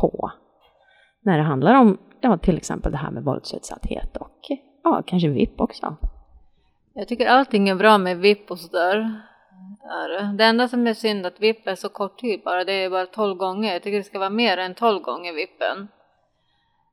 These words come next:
Speaker 2: Men annars är vip allting, det är jättebra och sådär. Man lär sig mycket och sådär. Det är synd bara att en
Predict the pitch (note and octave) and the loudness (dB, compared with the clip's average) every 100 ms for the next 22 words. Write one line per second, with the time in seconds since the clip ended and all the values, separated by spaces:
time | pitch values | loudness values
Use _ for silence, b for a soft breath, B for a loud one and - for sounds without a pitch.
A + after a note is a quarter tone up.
0 | _ _ G#3 F#3 G3 B3 B3 G#3 A3 G#3+ | _ _ -2 -2 0 0 2 2 2 0
1 | - G#3 G3+ - G3 F#3+ F#3+ F#3 - F3 | 0 0 -2 -10 -10 -4 -2 -4 -6 -6
2 | F#3 F#3 F3+ F3+ F#3 F#3 F#3 F#3 F#3+ G3 | -2 -2 -4 -4 -4 -2 -6 0 0 0
3 | G3+ F#3+ F#3 _ F3+ E3+ F3+ E3+ G#2 G3+ | -8 -10 -10 _ -16 -12 -8 -4 -4 -6
4 | G3 b b G3 G3+ B3 B3 A#3+ G#3 G3 | -10 b b -6 -2 0 2 4 4 4
5 | F#3+ F#3 _ - F#3+ F#3 F#3 | 4 0 _ -8 -8 -8 -12